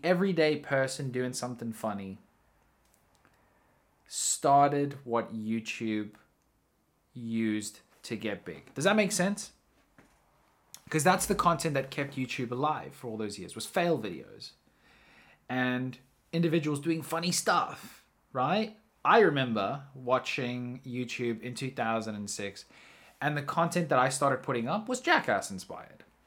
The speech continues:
hundred percent. So I'm not gonna go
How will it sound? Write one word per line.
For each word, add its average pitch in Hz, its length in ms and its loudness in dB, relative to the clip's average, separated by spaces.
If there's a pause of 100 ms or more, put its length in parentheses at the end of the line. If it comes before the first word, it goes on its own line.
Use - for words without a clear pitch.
(240)
hundred 110 260 -10
percent. 180 380 -2 (1080)
So 226 180 6
I'm 226 140 8
not 294 120 4
gonna 302 160 2
go 220 580 8